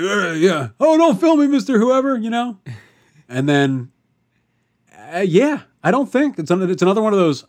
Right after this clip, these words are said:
Speaker 1: I don't, it's very possible, and most likely, I think it's all good. And I, my, my conscience tells me it was totally, what is your, maybe it's not my conscience doing that. Whatever.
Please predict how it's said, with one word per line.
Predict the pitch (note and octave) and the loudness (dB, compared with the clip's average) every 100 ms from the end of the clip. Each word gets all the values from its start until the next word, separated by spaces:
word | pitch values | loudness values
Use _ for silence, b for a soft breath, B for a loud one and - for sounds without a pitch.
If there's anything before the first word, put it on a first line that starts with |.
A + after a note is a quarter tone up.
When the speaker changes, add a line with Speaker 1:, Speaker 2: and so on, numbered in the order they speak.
| _ | _
Speaker 1:
I | C#3 D#3 | -6 0
don't, | D#3 D#3+ - | 0 0 -6
it's | C3 | -6
very | C#3 D3 C3 | 0 0 0
possible, | C3+ B2 B2 B2+ | -2 -4 -4 -10
and | A#2 A2+ G#2 | -10 -14 -8
most | C#3 C#3+ C#3 | -4 -4 -2
likely, | C3+ C3 B2+ A#2+ - _ _ _ _ _ | -4 -4 -8 -8 -12 _ _ _ _ _
I | B2 | -8
think | B2+ E3 | -2 0
it's | D3 | 2
all | D3+ C#3 | 0 2
good. | D#3+ B2 | 0 -2
And | - A#2+ | -6 -8
I, | B2 A2+ A#2+ A#2+ | -6 -10 -18 -14
my, | B2 A#2 A2 _ | -10 -10 -10 _
my | A#2 | -14
conscience | A#2 D3 C3+ C3 | -4 -4 -4 -6
tells | C3 A#2+ | -6 -6
me | A#2 G#2+ - | -6 -10 -12
it | B2 | -14
was | A2+ A2+ G2 - _ _ | -10 -12 -14 -20 _ _
totally, | C3 C3 C3 A#2 G2+ _ _ _ _ _ | -4 -2 -2 -4 -8 _ _ _ _ _
what | B3+ | -6
is | F#4 | -6
your, | - _ | -8 _
maybe | E3 A3+ A#3+ F3+ | -12 -8 -4 -4
it's | - | -4
not | C3 | -10
my | G2 | -10
conscience | - B2 B2+ F#2+ | -10 -8 -8 -14
doing | - F#2 | -20 -18
that. | G2 G2 | -20 -14
Whatever. | B2+ C#3+ B2+ G#2+ | -8 -4 -4 -8